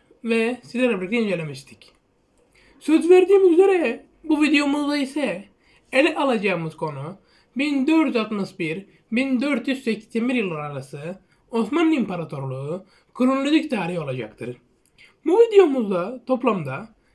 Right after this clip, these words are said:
yirmi yıllık bir süreç içerisinde yaşanan gelişmeleri ve olayları kronolojik bir sıra içerisinde anlamaya ve anlatmaya çalışacağız. O zaman hazırsanız videomuza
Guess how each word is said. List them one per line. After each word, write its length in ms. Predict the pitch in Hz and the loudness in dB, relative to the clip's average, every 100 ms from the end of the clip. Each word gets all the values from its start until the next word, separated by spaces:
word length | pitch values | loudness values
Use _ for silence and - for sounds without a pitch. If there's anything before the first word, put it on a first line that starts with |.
| - | 0
yirmi 380 | 220 294 381 440 | 4 6 6 8
yıllık 380 | 440 392 392 359 | 8 8 6 4
bir 60 | |
süreç 220 | 285 339 | 6 4
içerisinde 300 | - 233 226 | 2 0 0
yaşanan 300 | 202 196 185 | -4 -4 -4
gelişmeleri 680 | 180 165 165 151 147 180 - - _ _ _ - | -6 -6 -8 -8 -4 -4 -6 -16 _ _ _ -10
ve 60 | 208 | -4
olayları 600 | 196 175 156 147 160 262 _ _ _ _ - | -2 -2 -4 -6 -10 -12 _ _ _ _ -6
kronolojik 540 | 262 277 294 320 262 | -2 0 0 -2 -2
bir 40 | 262 | -4
sıra 180 | 240 | -2
içerisinde 800 | 226 175 143 131 131 127 170 302 - _ _ _ _ _ _ _ _ _ _ _ _ - _ - | -2 -4 -8 -10 -10 -8 -10 -10 -18 _ _ _ _ _ _ _ _ _ _ _ _ -20 _ 0
anlamaya 720 | 311 302 208 165 160 202 - - | 2 4 4 2 0 -4 -10 -6
ve 440 | 226 220 208 214 | -2 -2 -4 -6
anlatmaya 720 | 240 240 196 185 170 175 190 - | -4 -2 -4 -6 -6 -8 -10 -12
çalışacağız. 800 | 180 160 156 123 107 110 113 _ _ _ _ _ - | -10 -10 -8 -8 -8 -10 -16 _ _ _ _ _ 4
O 100 | 370 | 6
zaman 220 | 403 359 | 6 4
hazırsanız 760 | 311 330 269 226 185 202 214 | 2 0 0 -2 -4 -6 -8
videomuza 640 | 202 208 185 151 147 147 | -6 -4 -4 -6 -10 -12